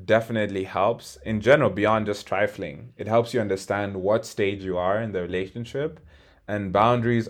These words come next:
are super, super key to ensuring that you're not being trifled with, they're not trifling. It's being sure to regularly redefine what the relationship is at that specific point in time.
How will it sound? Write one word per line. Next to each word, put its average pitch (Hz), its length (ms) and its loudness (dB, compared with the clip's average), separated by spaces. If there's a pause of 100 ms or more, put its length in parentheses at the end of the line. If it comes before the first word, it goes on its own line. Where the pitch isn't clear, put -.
(100)
are 98 100 4
super, 110 460 -4
super 95 320 -6
key 90 440 -8 (200)
to 107 80 -2 (160)
ensuring 98 360 -2
that 90 420 0 (200)
you're 110 220 6
not 104 120 2
being 104 180 -2
trifled 101 400 0
with, 98 180 0
they're 98 140 -2 (100)
not 95 180 -4
trifling. 95 540 -2
It's - 220 -16 (320)
being 110 500 0
sure 101 280 -2 (140)
to 104 60 -6 (220)
regularly 101 680 0 (640)
redefine 95 1000 -4 (240)
what 95 600 2 (260)
the 92 80 -2
relationship 90 760 -4
is 90 260 -4
at 82 220 -6
that 82 220 -6
specific 85 480 -8
point 85 240 -6
in 80 120 -10
time. 85 420 -6